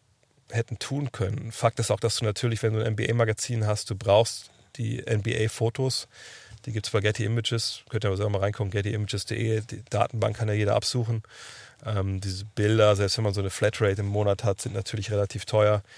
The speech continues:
Ähm, du brauchst, du musst natürlich gedruckt werden.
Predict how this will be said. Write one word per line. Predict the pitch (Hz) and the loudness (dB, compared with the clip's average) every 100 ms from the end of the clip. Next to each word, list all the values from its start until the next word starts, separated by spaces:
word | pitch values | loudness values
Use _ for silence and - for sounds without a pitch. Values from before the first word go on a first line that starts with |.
| - - - - | -20 -20 -20 -6
Ähm, | 98 110 117 - 123 - _ - _ _ _ _ _ _ - - - | -2 -2 -2 -6 -8 -14 _ -20 _ _ _ _ _ _ -20 -20 -8
du | 117 | -6
brauchst, | 101 98 101 - | 0 2 2 -2
du | 113 | -4
musst | 104 - | -4 -4
natürlich | 104 101 | -4 -2
gedruckt | - 104 110 110 - | -2 0 0 0 2
werden. | 95 92 95 | 4 4 0